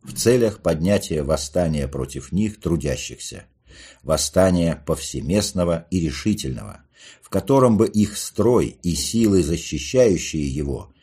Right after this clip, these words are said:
нашли себе действительно разрушение и смерть. Отряд с особым вниманием выслушал меня и в искренних словах выразил своё удовлетворение.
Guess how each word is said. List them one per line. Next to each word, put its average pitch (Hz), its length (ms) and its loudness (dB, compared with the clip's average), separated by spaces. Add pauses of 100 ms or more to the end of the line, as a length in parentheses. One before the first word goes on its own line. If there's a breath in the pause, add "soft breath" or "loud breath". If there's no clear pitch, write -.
(280 soft breath)
нашли 85 380 0
себе 98 360 2
действительно 82 1040 0
разрушение 92 1080 -2
и 82 100 -4
смерть. - 600 -4 (1400 soft breath)
Отряд 95 640 0 (180)
с - 120 -6
особым 87 440 2
вниманием 76 640 0
выслушал 69 580 -4
меня 78 480 -4 (420 soft breath)
и 82 140 -2
в 92 100 2
искренних 104 520 0
словах 90 640 0 (180)
выразил 82 480 2
своё 80 360 -2
удовлетворение. 76 1000 -6